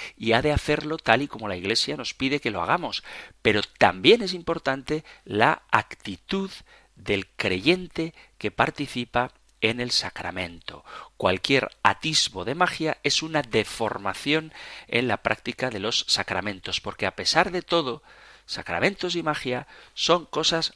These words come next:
muy distintas. El sacerdote que actúa como ministro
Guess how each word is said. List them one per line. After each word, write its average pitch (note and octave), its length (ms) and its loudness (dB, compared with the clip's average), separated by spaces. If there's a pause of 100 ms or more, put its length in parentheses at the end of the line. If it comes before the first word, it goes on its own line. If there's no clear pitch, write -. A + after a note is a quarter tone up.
(160)
muy D3 720 -4 (120)
distintas. E3 1160 -4 (320)
El G#2+ 140 6
sacerdote A#2+ 580 0
que - 220 2
actúa E3 400 0
como A2+ 300 -4
ministro B2+ 720 -2